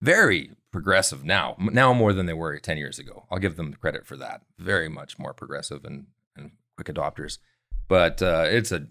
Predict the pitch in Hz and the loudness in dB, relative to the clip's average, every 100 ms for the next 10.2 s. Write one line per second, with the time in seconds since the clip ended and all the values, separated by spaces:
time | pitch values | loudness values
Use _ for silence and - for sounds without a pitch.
0 | _ 104 98 82 76 101 98 90 82 85 | _ -2 0 -2 -2 0 2 2 0 2
1 | 87 82 80 - - _ - 95 82 85 | 2 0 -6 -14 -16 _ -6 -6 -4 -6
2 | 82 78 78 73 85 82 - 76 76 - | -4 -4 -6 -8 -8 -10 -12 -14 -14 -8
3 | 85 80 76 _ _ _ _ _ _ - | -6 -6 -8 _ _ _ _ _ _ -6
4 | 80 73 73 - _ - 90 90 85 82 | -4 -4 -8 -12 _ -10 -2 2 4 4
5 | 80 80 80 78 78 78 85 78 73 76 | 4 2 -4 -8 -10 -12 -10 -10 -8 -8
6 | - - - - 82 82 _ _ _ _ | -10 -12 -12 -6 -4 -6 _ _ _ _
7 | _ _ _ _ - 85 - 90 85 80 | _ _ _ _ -20 -8 -2 0 0 0
8 | 80 80 120 107 117 104 92 - 85 78 | -2 0 2 2 4 4 4 -2 -6 -6
9 | 73 - 82 - 80 73 - 85 80 78 | -8 -8 -8 -8 -10 -10 -8 -4 -4 -2
10 | 95 | -6